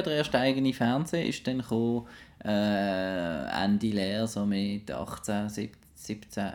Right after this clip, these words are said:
siebzehn, achtzehn oder so. Und, ähm, das erste, was ich gemacht habe, ist dann, äh, ein fünf Punkt eins System kaufen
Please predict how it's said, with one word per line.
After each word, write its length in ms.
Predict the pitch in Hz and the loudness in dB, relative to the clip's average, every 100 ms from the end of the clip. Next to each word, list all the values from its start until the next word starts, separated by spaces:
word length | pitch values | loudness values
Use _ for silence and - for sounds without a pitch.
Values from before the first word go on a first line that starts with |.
| - | -10
siebzehn, 420 | - - - 131 | -12 -12 -12 -10
achtzehn 400 | 107 117 - 131 | -10 -10 -10 -10
oder 120 | 135 | -8
so. 200 | 139 202 - - - - - - - - - - | -6 -6 -8 -18 -20 -20 -20 -20 -20 -20 -20 -6
Und, 500 | - 139 139 135 135 | 2 6 6 6 8
ähm, 360 | 131 127 127 | 8 8 6
das 120 | - | 4
erste, 300 | 139 147 165 139 | 6 6 6 6
was 100 | 135 | 6
ich 100 | 120 | 8
gemacht 360 | 120 120 - | 8 6 4
habe, 140 | 127 117 | 2 4
ist 300 | 117 - - | 2 0 4
dann, 200 | 113 113 | 6 6
äh, 440 | 110 104 - 95 - | 6 2 0 -2 0
ein 140 | 110 | -2
fünf 320 | 107 117 117 | 4 4 4
Punkt 220 | - 113 - | 4 2 4
eins 480 | 98 104 120 117 - | 2 4 2 0 -6
System 840 | 113 - 123 - 113 110 113 113 | -4 0 -2 2 4 6 6 4
kaufen 720 | - 113 98 117 117 120 117 | 2 4 6 6 4 4 4